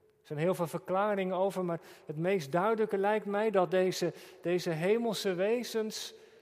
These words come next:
de mensheid vertegenwoordigen. Israël, de twaalf stammen, de twaalf stamvaders.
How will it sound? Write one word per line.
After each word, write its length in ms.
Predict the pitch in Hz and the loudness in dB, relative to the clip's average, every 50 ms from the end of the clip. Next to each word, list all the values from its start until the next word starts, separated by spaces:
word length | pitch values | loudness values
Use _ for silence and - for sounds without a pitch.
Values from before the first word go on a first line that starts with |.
| - - - _ | -20 -20 -16 _
de 120 | - 165 | -8 -6
mensheid 580 | 170 185 214 247 269 247 - 185 170 165 156 - | -2 -2 0 0 -2 -2 -2 0 0 0 0 -2
vertegenwoordigen. 1120 | - 156 147 - 185 165 160 147 - 165 160 139 147 151 139 131 120 113 - - - - - - - - - - - - _ _ _ _ _ _ _ _ _ | -6 -10 -6 -2 0 0 0 0 -2 -4 -4 -2 -2 -2 -2 -2 -4 -8 -10 -16 -20 -20 -20 -20 -20 -20 -20 -20 -20 -20 _ _ _ _ _ _ _ _ _
Israël, 800 | - 170 190 185 - 196 185 180 185 185 185 196 202 202 202 196 | -4 -4 -2 -2 -2 0 0 0 0 0 0 0 0 0 0 -2
de 120 | 175 165 | -4 -6
twaalf 440 | - - - 190 190 196 202 190 - | -2 0 2 2 4 2 2 0 0
stammen, 520 | - - - - - 190 202 208 208 202 180 | -2 -4 -4 0 2 2 2 2 0 -2 -2
de 100 | 170 165 | -2 -4
twaalf 360 | - - 185 175 170 160 139 | -4 -2 -2 -2 -2 -2 -4
stamvaders. 1080 | - - - - 190 202 214 214 180 - 185 185 190 196 196 214 214 - - - - | -8 -6 -2 0 0 0 0 -2 -4 -2 -2 -2 0 -2 -2 -4 -6 -8 -12 -18 -20